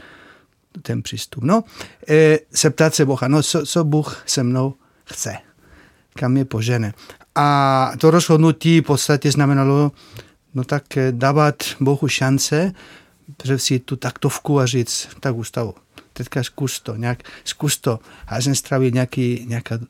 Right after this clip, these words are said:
nějakou dobu v Anglii, potom v Barceloně a v poslední době, už poslední třicet let, Česk-,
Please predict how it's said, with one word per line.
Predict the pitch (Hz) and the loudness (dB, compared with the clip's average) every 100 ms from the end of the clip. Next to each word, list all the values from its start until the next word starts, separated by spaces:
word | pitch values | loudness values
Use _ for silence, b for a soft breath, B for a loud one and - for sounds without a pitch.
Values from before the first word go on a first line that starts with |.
| - | -8
nějakou | 120 120 | -6 -4
dobu | 123 113 | -2 -4
v | 107 | -4
Anglii, | 113 113 131 135 131 131 135 B B B | -6 -4 -2 0 0 0 -2 B B B
potom | - 110 | -8 -4
v | |
Barceloně | 120 131 - 127 131 131 127 127 127 B B B B _ - | -4 -4 -2 0 2 2 2 0 -2 B B B B _ -6
a | 120 120 113 131 | -2 -2 -4 -6
v | |
poslední | - 120 123 123 | -6 -2 0 2
době, | 127 131 139 131 | 2 2 0 -4
už | 113 | -10
poslední | - 113 - 104 | -10 -8 -8 -8
třicet | 101 - 139 - 127 | -4 -4 -2 -2 -2
let, | 120 127 - B B B | 0 -2 -4 B B B
Česk-, | - 117 - | -10 -8 -8